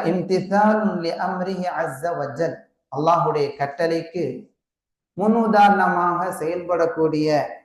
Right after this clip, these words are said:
செயலாக இருக்கிறது என்பதை, இந்த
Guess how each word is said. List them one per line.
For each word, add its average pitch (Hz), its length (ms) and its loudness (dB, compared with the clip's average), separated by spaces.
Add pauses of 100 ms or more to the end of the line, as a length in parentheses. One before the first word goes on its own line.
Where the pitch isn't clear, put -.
(360)
செயலாக 156 960 2
இருக்கிறது 165 600 -2
என்பதை, 147 480 -2 (640)
இந்த 151 240 0